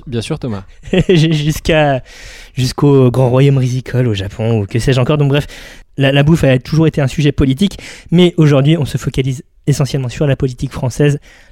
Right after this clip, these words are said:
Speaker 2: la politique française contemporaine. Et, et donc, on va commencer par une question un peu simple sur un événement incontournable et annuel, euh, qui enchante petits et grands et où, euh, les politiques vont souvent, j'ai nommé
Speaker 1: le salon de l'agriculture.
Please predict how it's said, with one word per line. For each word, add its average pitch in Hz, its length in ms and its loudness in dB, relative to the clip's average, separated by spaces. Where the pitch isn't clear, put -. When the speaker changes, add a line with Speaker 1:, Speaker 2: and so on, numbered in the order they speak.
Speaker 2:
la 123 60 -6
politique - 320 -6
française 127 340 -8
contemporaine. 139 800 0
Et, 135 400 2
et 147 40 2
donc, 170 180 0
on - 20 0
va 143 140 2
commencer 147 380 -2
par 151 120 -2
une 143 200 -2
question 151 380 -4
un 151 100 -2
peu 156 120 0
simple 185 320 -2
sur 143 220 -2
un 139 100 2
événement 147 520 2
incontournable 156 800 2
et 131 160 -2
annuel, 143 460 2
euh, 117 460 2
qui 120 380 -10
enchante 120 340 -2
petits 131 360 -4
et 131 40 0
grands 151 200 -2
et 147 160 0
où, 165 200 0
euh, 123 160 0
les 127 120 -2
politiques 147 400 -6
vont 147 160 0
souvent, 147 420 -2
j'ai 135 140 -2
nommé 131 380 0
Speaker 1:
le 127 120 0
salon 110 260 0
de 170 60 0
l'agriculture. 156 640 0